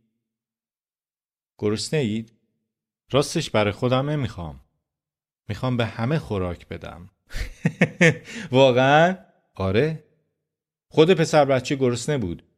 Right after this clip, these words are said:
باید ناهارشو قربانی می‌کرد تا این ماجرا اتفاق بیفته. خوشحالم که این کارو کرد.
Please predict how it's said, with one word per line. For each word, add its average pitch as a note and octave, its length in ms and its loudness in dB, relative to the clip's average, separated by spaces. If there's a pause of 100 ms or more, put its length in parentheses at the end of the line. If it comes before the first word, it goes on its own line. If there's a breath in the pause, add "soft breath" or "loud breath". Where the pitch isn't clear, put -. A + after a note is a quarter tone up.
(140)
باید D3+ 280 6
ناهارشو B2 480 2
قربانی A2 400 2
می‌کرد C#3 300 -2
تا A#2 80 -4
این A2 160 0
ماجرا G#2 420 0
اتفاق F#2 520 -4
بیفته. - 440 -16 (280)
خوشحالم E3 440 6
که A2+ 100 0
این G#2+ 140 0
کارو G2+ 240 2
کرد. F#2+ 440 -2